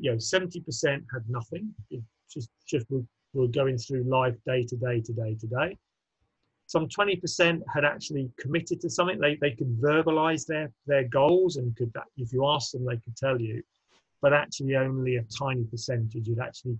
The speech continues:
taken the effort to write those plans down. And so the interesting thing is, well, why is that the case? You know, is it just by doing the plans, you know, writing it down that makes it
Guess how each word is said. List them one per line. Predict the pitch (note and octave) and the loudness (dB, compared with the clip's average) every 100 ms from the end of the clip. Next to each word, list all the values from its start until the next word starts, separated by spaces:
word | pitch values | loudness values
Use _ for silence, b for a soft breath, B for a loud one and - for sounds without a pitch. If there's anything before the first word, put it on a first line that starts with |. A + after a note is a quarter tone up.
| - | -4
taken | B2+ A#2+ A#2 | -4 -4 -2
the | B2 | 0
effort | C3+ A2+ A#2+ - | -2 -4 -10 -12
to | - A2+ A2+ | -8 -4 -2
write | A#2 A2 - | -2 -4 -6
those | A#2 A2 | -6 -6
plans | - - G#2+ G#2+ - | -10 -14 -12 -12 -12
down. | A2+ G#2 _ _ _ _ _ _ _ _ _ - | -12 -12 _ _ _ _ _ _ _ _ _ -2
And | F3 | -2
so | F3 G3+ F3+ - _ | 2 2 2 -4 _
the | E3 | -2
interesting | G#3 G#3+ F3+ D#3+ C3 | -2 -2 -4 -6 -4
thing | D3+ | -4
is, | C3+ | -2
well, | D3+ | -4
why | D3 E3+ F3 | 0 2 2
is | E3+ | 0
that | D#3 A2+ | -6 -6
the | A#2+ | -6
case? | G3 E3+ A2 - | -4 -4 -6 -6
You | C3 | -4
know, | |
is | C3 | -4
it | D#3+ | -4
just | F3 E3+ - _ | -2 -2 -2 _
by | C#3+ C#3+ A2+ | 2 2 0
doing | D3 D#3+ D3 | 0 2 0
the | A#2 | -4
plans, | A2 A#2+ A2+ A2+ A2+ G#2+ _ _ _ _ - | -6 -6 -4 -4 -4 -8 _ _ _ _ -6
you | |
know, | A#2 | -2
writing | A2 C3 A#2 B2 A#2+ | 0 0 0 -4 -8
it | A2+ | -4
down | B2 A#2 | -2 0
that | A2+ - C3+ | -2 -8 -8
makes | A#2+ | -10
it | - | -10